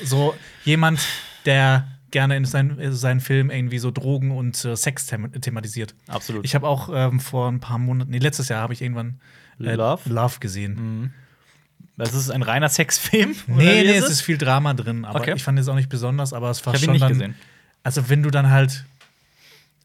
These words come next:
Speaker 1: es ist sehr explizit.
Speaker 2: Ja. Enter the Void ist ja auch von ihm.
Speaker 1: Mhm.
Speaker 2: Und, äh, was noch?
Speaker 1: Irreversible,
Speaker 2: Irreversible,
Speaker 1: den
Speaker 2: genau.
Speaker 1: fand ich, den fand ich richtig geil.
Speaker 2: Ja.
Speaker 1: Also,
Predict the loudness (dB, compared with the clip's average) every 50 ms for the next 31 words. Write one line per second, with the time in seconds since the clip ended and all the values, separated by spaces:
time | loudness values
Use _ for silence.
0 | _ -2 0 2 2 2 2 2 4 4 4 4 2 0 -4 -6 -6 -6 -6 -6
1 | -4 -4 -6 -6 -8 -10 -10 -8 -8 -8 -8 -10 _ _ _ _ _ -4 -2 0
2 | 2 2 2 2 2 0 0 0 -2 -4 -4 -4 -2 -4 -4 -6 -6 -6 -4 -4
3 | -4 -4 -6 -4 -4 -2 -2 -2 -2 -4 -6 -12 -20 _ _ -6 -4 -2 -2 -2
4 | -4 -4 -4 -2 -2 0 -2 -2 -2 -2 -4 -4 -6 -10 -18 -20 -20 -12 0 4
5 | 4 6 8 8 6 6 6 6 6 4 6 4 4 4 4 0 -4 -8 -6 0
6 | 2 4 4 4 2 2 2 2 2 0 -2 -2 -2 0 2 2 2 2 0 0
7 | -2 -2 -4 -4 -6 -10 -12 -12 -12 -10 -8 -8 -6 -6 -6 -4 -4 -2 -2 -2
8 | -4 -4 -4 -6 -6